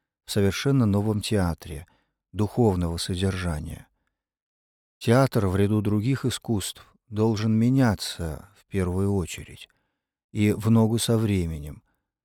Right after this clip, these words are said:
как наиболее чувствительный социально-духовный организм. Меняется мировоззрение людей,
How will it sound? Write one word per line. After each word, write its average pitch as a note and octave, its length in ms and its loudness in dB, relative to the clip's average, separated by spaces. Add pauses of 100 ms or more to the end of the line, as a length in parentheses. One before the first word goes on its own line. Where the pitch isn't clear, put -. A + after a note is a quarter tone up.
(140)
как - 360 -6
наиболее G#2+ 640 2
чувствительный G2 1000 -2
социально-духовный G#2 1200 0
организм. F#2+ 680 0 (1300)
Меняется G#2+ 560 2
мировоззрение G2+ 720 2
людей, G2+ 600 2